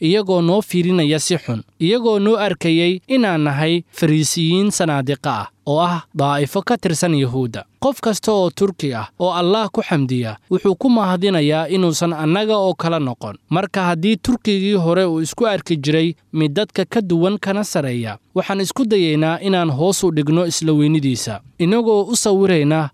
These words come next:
in la karaasanayo, waxaana ku magacaabi jirnay Turkiga aan la garanaynin waxa uu yahay, ilaa aan ugu dambayn ku guulaysanay inaan dhulka dhigno isla weynidiisa, oo aan ku boorinay inuu nagu daysado, taas oo uu hadda ku nafbaxayo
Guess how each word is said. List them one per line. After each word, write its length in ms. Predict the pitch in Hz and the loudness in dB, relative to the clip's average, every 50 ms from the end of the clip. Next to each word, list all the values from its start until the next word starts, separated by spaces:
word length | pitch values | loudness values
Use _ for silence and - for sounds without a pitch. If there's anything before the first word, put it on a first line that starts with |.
| _ - | _ -2
in 180 | 220 214 202 | 0 2 2
la 80 | 185 170 | 2 0
karaasanayo, 800 | - - 156 151 151 139 - - 143 131 120 113 110 104 - - _ _ - 165 | 0 -2 -2 -2 -2 -4 -2 -2 -2 -2 -2 -4 -6 -8 -12 -16 _ _ -6 -4
waxaana 340 | 170 - 202 196 190 185 170 | -4 -2 -2 -2 0 -2 -2
ku 120 | - 233 | 0 2
magacaabi 560 | 240 226 202 175 180 147 160 185 202 180 180 | 2 2 2 0 -2 -2 -2 -4 -2 -2 -4
jirnay 460 | 151 135 151 143 147 156 160 160 156 135 _ _ | -2 -2 -2 0 2 2 2 0 0 -2 _ _
Turkiga 540 | - - - - - - 180 160 170 190 170 | -2 0 0 0 0 0 0 2 2 0 -2
aan 180 | 165 165 151 147 | 0 -2 0 0
la 80 | 147 143 | 0 0
garanaynin 720 | 139 156 165 190 190 175 147 139 139 151 151 151 147 143 _ - | 0 0 0 2 2 2 2 2 2 2 2 2 0 -2 _ -2
waxa 320 | - 208 226 - - 175 151 | -2 0 0 0 -4 -4 -2
uu 80 | 139 131 | -2 -2
yahay, 320 | 120 120 107 104 107 98 - _ _ - | -2 -4 -6 -6 -10 -12 -14 _ _ -8
ilaa 240 | - 139 151 185 202 190 196 | -4 -2 -2 0 0 -2 -2
aan 100 | 185 185 | -2 0
ugu 220 | 185 175 165 175 | 0 0 0 0
dambayn 440 | 170 165 175 170 156 175 196 220 220 | 0 0 0 0 2 0 0 0 0
ku 140 | - - 240 | -2 -2 -2
guulaysanay 800 | 208 196 196 175 160 151 151 - - 156 151 151 160 175 180 175 _ _ - | 0 2 2 2 2 2 0 0 0 0 0 2 0 0 -2 -4 _ _ -4
inaan 300 | - 233 233 214 202 190 | 0 0 2 2 0 0
dhulka 360 | 170 240 247 233 - - 185 | 0 0 -2 -2 0 -2 -2
dhigno 340 | 165 156 151 143 160 175 185 | 0 0 0 2 2 0 2
isla 280 | 180 165 - 170 160 156 | 0 -2 -2 0 2 2
weynidiisa, 720 | 147 147 143 139 143 139 131 123 113 - - 107 98 - _ _ _ - - | 4 4 4 2 2 2 0 -2 -2 -4 -6 -8 -10 -12 _ _ _ -2 0
oo 100 | 185 196 | 0 2
aan 180 | 190 190 190 | 2 0 -2
ku 160 | - - 277 | 0 0 0
boorinay 520 | 220 190 190 185 170 170 165 165 170 175 180 185 190 208 | 2 2 2 2 4 4 4 4 4 2 0 0 0 0
inuu 220 | 202 196 180 170 | 2 2 2 2
nagu 280 | 156 151 151 151 180 214 | 2 2 0 0 -2 -2
daysado, 580 | 196 180 170 151 - - 143 143 170 180 175 - _ _ - | -2 -2 -2 -2 -2 -2 0 2 2 0 0 -2 _ _ -6
taas 340 | - 175 180 190 180 - 170 | -4 -2 -2 -2 -4 -2 -2
oo 140 | 170 160 | 0 0
uu 40 | 147 139 | 0 0
hadda 280 | 143 214 202 202 196 | 0 -2 -2 -2 -2
ku 140 | - - 214 | -2 -2 -2
nafbaxayo 800 | 202 185 160 135 - 165 185 151 - 151 147 143 143 143 143 139 | -2 -2 -2 -4 -4 -8 -6 -6 -4 -4 0 0 0 0 0 -2